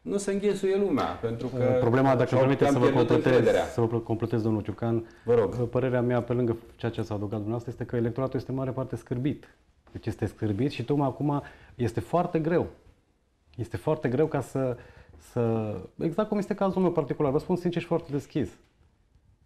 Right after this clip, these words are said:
Speaker 2: Când îmi spun, „Domnule, dar n-ai ce să faci”, exact, mă, „n-ai ce să”, deci lumea nu mai crede că într-adevăr se poate face ceva. Și aici părerea mea este de, este vina partidelor politice. Deci vina celor care au gestionat, uh, aceste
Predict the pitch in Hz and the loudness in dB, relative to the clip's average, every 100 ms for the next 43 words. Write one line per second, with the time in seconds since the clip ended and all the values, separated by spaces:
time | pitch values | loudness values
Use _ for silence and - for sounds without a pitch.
0 | _ _ - - 139 135 - - 143 160 | _ _ -8 -2 0 0 -4 -8 -4 -4
1 | - - 120 120 127 170 165 131 - - | -4 -8 -4 0 0 -2 -2 -6 -8 -8
2 | 139 135 127 143 135 107 131 156 127 - | -8 -8 -6 -4 -4 -4 -4 -6 -10 -10
3 | 135 - - - - 151 - 131 185 196 | -14 -14 -20 -10 -4 -4 -2 0 2 2
4 | 208 196 - 160 185 175 165 156 190 175 | 2 2 2 2 2 2 0 2 2 2
5 | 170 160 165 185 165 151 165 139 151 151 | 0 0 -2 -2 -2 -2 -2 -2 0 -2
6 | - - - 135 135 165 170 160 165 180 | -2 -10 -6 -4 -2 0 2 2 2 0
7 | 175 139 120 127 117 120 113 107 165 180 | 0 -2 0 0 -2 0 0 0 0 -2
8 | 147 170 160 156 151 151 147 98 - 87 | -2 -2 0 0 0 -4 -4 -8 -10 -14
9 | - - _ - - 92 110 160 160 160 | -16 -20 _ -16 -12 -4 -2 0 0 -2
10 | 156 - - 139 147 143 123 120 113 107 | -6 -12 -4 0 0 0 0 0 0 0
11 | 98 - 107 113 143 - - - - - | -2 -2 -2 0 -2 -6 -14 -20 -20 -20
12 | - - - 107 101 107 131 - | -20 -20 -10 -6 -6 -4 -4 -2